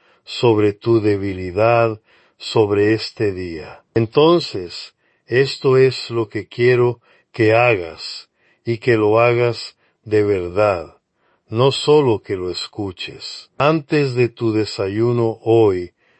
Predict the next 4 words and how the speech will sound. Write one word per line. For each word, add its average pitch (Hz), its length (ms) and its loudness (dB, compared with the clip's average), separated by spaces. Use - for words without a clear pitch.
detente 131 960 0
un 120 260 -2
momento. 101 840 -8
Identifica 127 1160 0